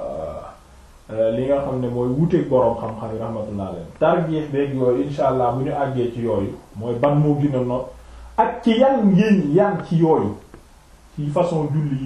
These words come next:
yi, exactement la am asal, la ñëw terme as-salaatu jaami'a, buñ ci àggee, insha Allah, dinañu ko junj.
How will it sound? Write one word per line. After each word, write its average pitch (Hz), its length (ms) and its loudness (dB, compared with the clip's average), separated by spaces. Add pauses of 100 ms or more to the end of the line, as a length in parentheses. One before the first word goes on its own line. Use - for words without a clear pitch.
yi, 185 100 -2 (540)
exactement 233 1000 2 (880)
la 175 140 6 (140)
am 220 260 0
asal, 202 360 2 (580)
la 220 220 4
ñëw 196 260 6
terme 240 340 2
as-salaatu 190 540 2
jaami'a, 165 440 2 (300)
buñ 143 280 -2
ci 143 60 -4
àggee, 131 340 0
insha 120 240 -8
Allah, 110 260 -4
dinañu 117 240 -6
ko 107 100 -10
junj. 95 200 -6